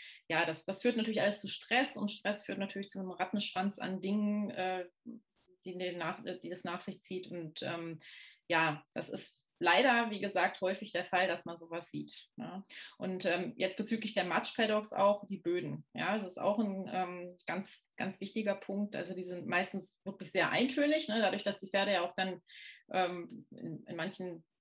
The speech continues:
Haltungen dann vierundzwanzig Stunden, äh, auf diesen Böden stehen und dementsprechend sind sie abgefressen, da ist nichts mehr, da wächst nichts mehr. Ähm, und, ähm, ja, da kann man theoretisch auch so viel mitmachen, ne? Also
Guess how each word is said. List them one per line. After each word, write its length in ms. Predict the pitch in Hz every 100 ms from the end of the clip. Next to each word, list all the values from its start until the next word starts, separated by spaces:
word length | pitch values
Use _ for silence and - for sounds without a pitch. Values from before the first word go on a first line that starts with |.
| 165 - -
Haltungen 460 | 180 190 185 185
dann 140 | 175 170
vierundzwanzig 480 | 190 190 180 180 -
Stunden, 680 | 202 208 220 190 185 185 -
äh, 140 | 175
auf 180 | - -
diesen 220 | 196 180
Böden 220 | 175 175
stehen 440 | 175 - 190 226 208
und 160 | 180
dementsprechend 480 | 185 185 180 175 180
sind 120 | 175
sie 100 | 170
abgefressen, 580 | - - 220 - 220 220
da 100 | 196
ist 160 | 175 -
nichts 200 | 226 -
mehr, 140 | 220
da 120 | 196
wächst 200 | 180 185
nichts 220 | 226 226 -
mehr. 300 | 208 208 - - - - - -
Ähm, 640 | 196 190 190 190 196 196 _ _ _ _ _ - -
und, 440 | 190 175 175 170 -
ähm, 420 | 170 175 170 180
ja, 220 | - 185
da 100 | 185
kann 160 | 165 208
man 100 | 214
theoretisch 380 | 214 190 190 -
auch 160 | 180
so 140 | 247 202
viel 160 | - 156
mitmachen, 440 | - 151 160 160
ne? 200 | 185 220
Also 420 | 208 196 190 185